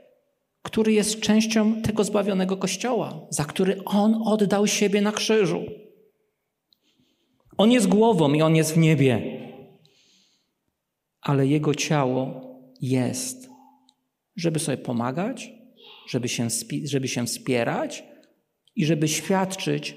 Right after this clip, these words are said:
że Chrystus żyje. I moim takim jest marzeniem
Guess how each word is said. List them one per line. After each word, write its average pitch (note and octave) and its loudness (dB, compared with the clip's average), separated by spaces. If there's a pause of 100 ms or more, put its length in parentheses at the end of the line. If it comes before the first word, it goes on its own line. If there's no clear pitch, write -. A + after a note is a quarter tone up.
(140)
że C#3+ -2
Chrystus C#3+ -6
żyje. D3+ -8 (1700)
I D3 -2
moim E3+ 2
takim E3+ -2
jest D#3+ -4
marzeniem D#3 -2